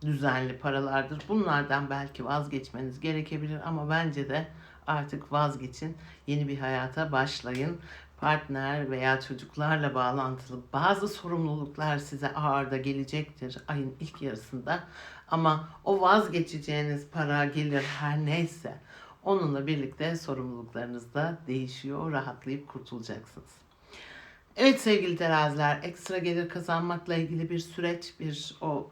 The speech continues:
tamamlanması gereken süreç ya da bir takım ameliyatlarınız, bir takım kendinizi keşfetme yolculuğunuz, e, on dokuzundaki ay tutulmasıyla birlikte gündeme gelecek.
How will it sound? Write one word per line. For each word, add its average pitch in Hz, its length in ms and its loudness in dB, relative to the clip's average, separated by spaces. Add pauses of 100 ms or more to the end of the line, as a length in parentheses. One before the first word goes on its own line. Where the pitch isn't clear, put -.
(140)
tamamlanması 151 720 0
gereken 151 480 0
süreç - 500 -10
ya 139 180 -2
da 143 200 2 (560)
bir 156 80 -2
takım 208 420 0
ameliyatlarınız, 135 1080 -2
bir 147 100 -8
takım 143 520 -4 (460)
kendinizi 143 640 0
keşfetme 143 560 -4
yolculuğunuz, 131 880 -2 (680)
e, 135 260 2 (500)
on 220 320 8
dokuzundaki 147 680 2
ay 165 200 2
tutulmasıyla 139 720 -4
birlikte 151 460 -2
gündeme 147 520 -2
gelecek. 127 460 -4